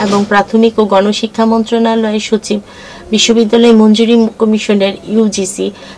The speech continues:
চেয়ারম্যান, শিক্ষা অধিদপ্তরের মহাপরিচালককে বিবাদী করা হয়। দুহাজার উনিশ সালে ধর্ষণ বেড়েছে দ্বিগুণ,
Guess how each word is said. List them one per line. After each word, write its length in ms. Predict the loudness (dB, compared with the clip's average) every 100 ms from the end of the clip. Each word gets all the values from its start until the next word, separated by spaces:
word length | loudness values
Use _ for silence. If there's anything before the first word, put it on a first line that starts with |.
| -4
চেয়ারম্যান, 500 | 2 4 4 4 2
শিক্ষা 420 | 0 -4 0 0
অধিদপ্তরের 600 | 0 0 -2 -2 0 0
মহাপরিচালককে 1040 | 0 -2 0 0 0 0 0 -2 -4 -4
বিবাদী 460 | -2 -2 -2 -2 -2
করা 300 | -4 -2 -2
হয়। 260 | -4 -10 -12 -16 -20 -20 -20 -20 -20 -20 -20 -20 -6 0
দুহাজার 540 | 2 4 4 6 4
উনিশ 320 | 4 2 2
সালে 360 | 0 4 4 4 0
ধর্ষণ 400 | -2 0 0 0
বেড়েছে 380 | 2 0 0 0
দ্বিগুণ, 420 | 0 0 0